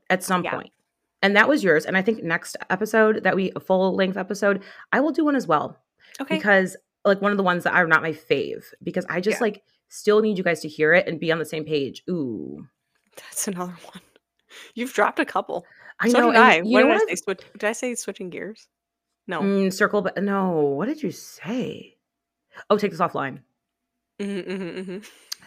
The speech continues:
Speaker 1: No, we, like, need to get our, like, we need to get together. So, fun, quick story, because we're at the segments, you guys. If you're he-, here still,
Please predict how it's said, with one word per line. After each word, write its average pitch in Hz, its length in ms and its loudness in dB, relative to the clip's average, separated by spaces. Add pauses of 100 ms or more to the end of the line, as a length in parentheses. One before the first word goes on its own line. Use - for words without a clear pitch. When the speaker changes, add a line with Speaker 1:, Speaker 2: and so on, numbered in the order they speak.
(380)
Speaker 1:
No, 196 120 2
we, 196 160 4
like, 233 140 4
need 196 140 -2
to - 80 -10
get 220 100 4
our, 214 200 4
like, 175 140 2
we 185 80 0
need 185 100 0
to 226 40 -2
get 208 140 0
together. 143 400 -2
So, 175 400 4
fun, 233 420 2
quick 175 240 -2
story, 139 400 -2
because 147 400 -4
we're 240 140 6
at 302 60 2
the 302 80 -2
segments, 160 300 2
you 202 60 -6
guys. 190 160 4
If 185 160 -6
you're 269 180 0
he-, - 240 -14
here 160 360 -2
still, 226 500 2